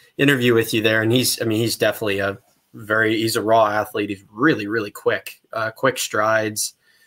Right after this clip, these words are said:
gets off the line really quickly. Um, so that, that was what stood out to me, um, on the, on the tape. Definitely a lot of room to fill out too. So it'll be interesting to see what happens with him, 'cause obviously him being, did, did you ask him about his weight? I, I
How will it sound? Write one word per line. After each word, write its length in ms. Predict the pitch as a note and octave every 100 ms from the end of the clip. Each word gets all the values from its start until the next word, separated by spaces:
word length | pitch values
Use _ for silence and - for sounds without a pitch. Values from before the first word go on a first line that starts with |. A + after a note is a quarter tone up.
| _ _
gets 200 | B2+ A#2+
off 180 | B2 B2
the 100 | G#2+
line 240 | G2+ A2 G#2+
really 200 | G2+ G2
quickly. 540 | - G#2 G#2 G#2+ G#2 _ -
Um, 480 | G#2+ G2+ G2+ G2+ G2+ _ _ _ _
so 340 | - G#2+ G2 - -
that, 240 | A#2 G2
that 120 | A#2
was 240 | G#2+ G#2 -
what 220 | D3+ -
stood 200 | - C3+
out 180 | A2+ G#2+
to 80 | G#2+
me, 300 | A2 G#2+ - _ - _ _ -
um, 500 | G#2 G2+ G2 G2 G2+ _ _ _ _ _
on 180 | - A2
the, 240 | G#2+ G#2 A2+
on 140 | A#2
the 80 | G#2
tape. 240 | - G#2+
Definitely 260 | B2 A2+ B2
a 40 |
lot 200 | G#2 G#2+
of 60 | G#2
room 160 | G#2 G#2
to 80 |
fill 240 | G2+ A#2+ G2
out 260 | G2 F#2+ -
too. 200 | G#2+ G2
So 140 | -
it'll 120 | G#2
be 140 | G2+ G#2
interesting 360 | G#2+ - A#2
to 80 | B2
see 260 | - D3 A#2+
what 180 | A#2+
happens 340 | A2+ A2+ A#2+ G#2+
with 160 | A2+
him, 180 | A2+ A2
'cause 160 | G#2+ A2+
obviously 460 | A2 G#2+ - A2 A2 -
him 180 | A#2 A#2
being, 300 | A#2 A2 G#2+ - - -
did, 220 | B2 B2
did 160 | C3+ A#2+
you 120 | A#2+
ask 220 | A2 -
him 80 | A#2
about 200 | A2+ A2+
his 120 | A2+
weight? 220 | A2+ A#2
I, 280 | A2+ G#2
I 40 | A2